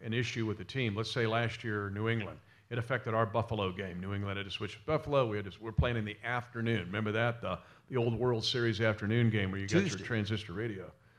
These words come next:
Speaker 1: up against your ear, uh, uh, in Houston. And, and there was, Denver didn't have a quarterback for a game. This year, that'll be a forfeit.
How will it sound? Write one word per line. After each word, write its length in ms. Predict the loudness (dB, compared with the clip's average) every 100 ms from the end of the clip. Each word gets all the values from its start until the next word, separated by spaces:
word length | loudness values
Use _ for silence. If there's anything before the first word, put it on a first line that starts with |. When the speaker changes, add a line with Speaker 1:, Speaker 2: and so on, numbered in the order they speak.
| -6 2
Speaker 1:
up 140 | 8
against 320 | 10 10 4
your 160 | -2 0
ear, 300 | 0 -2 -6 -20 -20 -6
uh, 320 | 0 2 2 -2 -16 _ _ _ _ _ _ -20 -20 _ _ -6
uh, 280 | -4 -4 -6
in 80 | -4
Houston. 400 | -2 -2 -4 -12
And, 200 | -6 -4
and 160 | -2 -2
there 100 | -4
was, 320 | -2 -2 -4 -6 -2
Denver 280 | 6 6 6
didn't 200 | 2 2
have 100 | 2
a 60 | 0
quarterback 500 | -2 0 0 -2 -6
for 140 | -6
a 40 | -2
game. 220 | -2 -2 -8 _ _ 0
This 240 | 2 6
year, 80 | 6
that'll 220 | 6 4
be 100 | 4
a 60 | 2
forfeit. 400 | 2 0 0